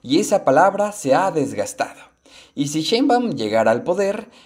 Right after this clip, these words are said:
necesitaría una palabra nueva, porque si continúa con la del bienestar, lo único que va a lograr es que desaparezca de los diccionarios,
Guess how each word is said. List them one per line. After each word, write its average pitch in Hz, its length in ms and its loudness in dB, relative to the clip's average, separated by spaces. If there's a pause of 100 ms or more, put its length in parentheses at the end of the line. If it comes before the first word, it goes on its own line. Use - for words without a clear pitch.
necesitaría 131 960 0
una 120 300 -2
palabra 95 400 -2
nueva, 160 400 -2 (420)
porque 123 220 0
si - 120 -6
continúa 147 600 0
con 107 140 -4
la 98 100 -6
del 95 180 -4
bienestar, 127 680 -2 (280)
lo 110 160 0
único 147 380 0
que 104 120 0
va 104 100 2
a 117 40 2
lograr 175 500 2
es 135 160 -6
que 139 120 -4
desaparezca 113 680 -6
de 120 120 -4
los 95 140 -8
diccionarios, 123 840 -8